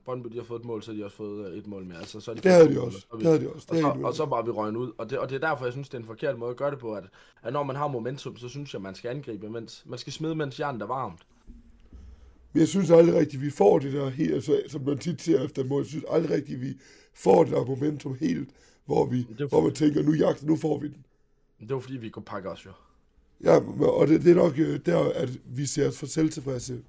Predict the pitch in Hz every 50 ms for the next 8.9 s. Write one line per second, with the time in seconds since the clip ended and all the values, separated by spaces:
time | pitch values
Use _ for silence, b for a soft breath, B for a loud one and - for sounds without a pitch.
0 | _ - 139 139 139 139 135 127 127 - _ _ _ _ _ _ _ _ _ _
1 | _ _ - 123 117 110 - _ _ _ _ _ _ _ _ _ _ _ _ _
2 | _ _ _ _ _ - 123 139 131 156 160 143 147 165 147 143 131 120 117 -
3 | 131 123 120 117 117 120 120 127 123 135 123 117 117 - - 123 - 139 139 -
4 | - 127 120 107 110 113 - - 131 123 120 117 113 107 95 90 - 135 123 123
5 | 120 117 104 101 101 101 95 90 90 - b b b b b b b - 151 156
6 | 135 120 123 127 131 135 135 127 117 107 - 120 113 110 - 123 117 - 110 107
7 | 104 101 101 110 - - 90 90 - - 139 135 135 143 160 208 214 185 165 170
8 | 160 175 160 151 127 143 135 160 156 165 160 151 147 - - 143 139 135